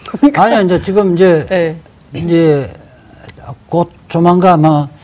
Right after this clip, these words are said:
Speaker 2: 신문 광고에도
Speaker 1: 아.
Speaker 2: 나-, 광고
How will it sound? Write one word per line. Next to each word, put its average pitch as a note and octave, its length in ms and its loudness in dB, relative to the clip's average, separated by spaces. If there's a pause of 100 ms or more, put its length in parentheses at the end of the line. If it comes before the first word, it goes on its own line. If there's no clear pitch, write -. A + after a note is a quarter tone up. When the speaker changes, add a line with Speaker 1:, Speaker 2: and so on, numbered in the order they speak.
Speaker 2:
신문 F#3+ 380 0
광고에도 C#3+ 1080 2
Speaker 1:
아. F#3 140 0
Speaker 2:
나-, B2+ 340 0
광고 D3 800 2